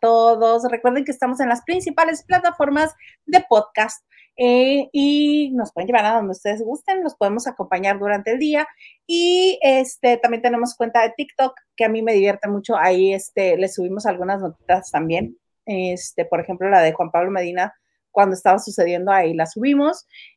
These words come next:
Este, les agradecemos mucho su like,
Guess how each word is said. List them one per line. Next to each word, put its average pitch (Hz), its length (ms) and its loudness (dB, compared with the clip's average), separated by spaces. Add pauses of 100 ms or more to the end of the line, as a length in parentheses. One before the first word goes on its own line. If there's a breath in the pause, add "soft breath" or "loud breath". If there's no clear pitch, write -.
(100)
Este, 226 1120 2 (300)
les 233 200 -4
agradecemos 214 600 0
mucho 214 360 -4
su 190 180 -2
like, 220 520 2